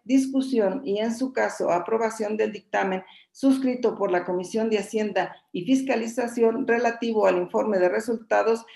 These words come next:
de la auditoría practicada por la Auditoría Superior del Estado de Guanajuato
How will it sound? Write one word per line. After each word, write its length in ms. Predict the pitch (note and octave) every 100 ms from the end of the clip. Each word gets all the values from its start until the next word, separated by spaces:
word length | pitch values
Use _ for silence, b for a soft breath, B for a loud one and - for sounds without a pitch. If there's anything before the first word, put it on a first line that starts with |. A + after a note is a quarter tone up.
| B B
de 160 | A3
la 80 | G#3+
auditoría 760 | F#3+ F#3 - G3 A3 A#3 A3 A3
practicada 680 | A3+ A#3 B3 - G#3 G#3 G3+
por 140 | F3+
la 60 | D#3+
Auditoría 520 | E3 E3+ F3+ G3 G#3+
Superior 480 | G#3+ - F3 G3 F#3+
del 160 | F#3
Estado 320 | E3 - F3 F#3+
de 100 | G#3
Guanajuato 680 | A3 A#3 C4 A3+ - A3+